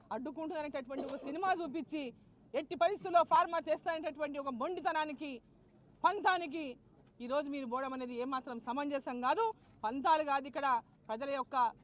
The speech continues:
అభివృద్ధే లక్ష్యంగా, వాళ్ళ యొక్క ఆకాంక్షల లక్ష్యంగా పనిచేయాలని ముఖ్యమంత్రి గారని చెప్పి ఈ సందర్భంగా నేను కోరుతా ఉన్నా. రోజు రాజకీయాలకు అతీతంగా ఈ రోజు ఈ సంబంధం లేని వాళ్ళంతా తీసుకొచ్చి మీరు లోపల పెట్టిన ఒక్కొక్కరితో మాట్లాడినాం. వాళ్ళ గోడు వింటుంటే,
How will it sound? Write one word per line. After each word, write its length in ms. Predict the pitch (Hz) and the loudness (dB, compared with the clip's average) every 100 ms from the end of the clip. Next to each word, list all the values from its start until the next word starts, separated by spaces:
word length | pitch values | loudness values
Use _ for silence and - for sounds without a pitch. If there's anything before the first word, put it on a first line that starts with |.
| - | -8
అభివృద్ధే 420 | 208 277 294 311 | -4 -4 0 2
లక్ష్యంగా, 640 | 285 247 - 262 254 233 - - - 208 | 2 -2 -6 -4 0 -2 -4 -20 -4 4
వాళ్ళ 200 | 254 269 | 4 4
యొక్క 200 | 262 285 240 233 | 0 4 4 2
ఆకాంక్షల 540 | - 233 370 339 311 294 | 2 2 2 -2 -2 -4
లక్ష్యంగా 420 | 277 254 269 262 | -6 -6 -6 -6
పనిచేయాలని 460 | 240 240 262 247 240 | -4 -4 -2 -4 -4
ముఖ్యమంత్రి 480 | 226 294 269 254 | -6 -6 -6 -6
గారని 220 | 247 226 226 | -6 -6 -8
చెప్పి 160 | 208 | -10
ఈ 40 | 220 | -12
సందర్భంగా 260 | 208 220 | -10 -10
నేను 120 | 208 | -10
కోరుతా 280 | 190 196 208 | -12 -8 -6
ఉన్నా. 220 | 180 165 - _ _ _ _ _ _ _ - _ - - | -6 -10 -20 _ _ _ _ _ _ _ -20 _ -20 -12
రోజు 160 | 208 196 | -8 2
రాజకీయాలకు 680 | 220 277 302 311 294 285 | 4 4 0 4 4 2
అతీతంగా 600 | 269 370 339 349 330 - - - - - - | -2 0 2 4 4 2 -2 -20 -20 -20 -10
ఈ 120 | 247 | -4
రోజు 260 | 294 330 339 | 6 8 8
ఈ 80 | 320 262 | -2 -2
సంబంధం 560 | 269 294 320 330 311 | -2 -2 -2 -2 -2
లేని 160 | 302 311 | -2 2
వాళ్ళంతా 300 | 302 294 311 | 2 2 -2
తీసుకొచ్చి 420 | 311 - 320 320 | -4 -4 -4 -4
మీరు 120 | 294 | -8
లోపల 260 | 277 302 311 | -2 0 2
పెట్టిన 320 | 302 277 294 | 0 -4 -6
ఒక్కొక్కరితో 520 | 269 359 311 311 302 | -4 -2 -2 -2 -2
మాట్లాడినాం. 560 | 277 277 285 285 277 262 - - 254 | -2 -2 0 -2 -2 -8 -12 -4 0
వాళ్ళ 160 | 277 | 0
గోడు 320 | 226 240 339 | 0 6 6
వింటుంటే, 720 | 339 311 320 302 294 370 - | 4 -4 -4 0 8 8 8